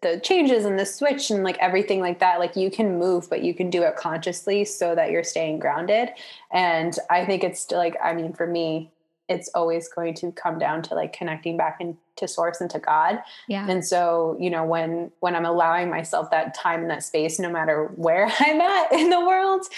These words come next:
Speaker 2: Mm-hmm.
Speaker 1: then I feel a lot more grounded. And so making sure you're leaving time for things like that,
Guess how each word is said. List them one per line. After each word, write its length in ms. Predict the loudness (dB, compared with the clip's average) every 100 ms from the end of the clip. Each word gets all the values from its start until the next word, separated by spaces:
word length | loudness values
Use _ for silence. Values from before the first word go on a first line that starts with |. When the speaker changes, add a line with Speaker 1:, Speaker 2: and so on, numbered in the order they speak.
| -4
Speaker 2:
Mm-hmm. 280 | -2 2 4
Speaker 1:
then 380 | 6 4 2 0
I 140 | 0 2
feel 240 | 2 2
a 60 | 4
lot 180 | 2 2
more 180 | 0
grounded. 640 | 0 -2 0 2 2 2 -2 _ _ _ -2
And 140 | -2
so 140 | 2 2
making 260 | 2 0
sure 160 | 0 2
you're 140 | 2
leaving 240 | 2 0 -2
time 240 | -2 -2
for 120 | -2
things 340 | -2 -2 -4 -2
like 260 | -2 -2 0
that, 360 | 2 2 0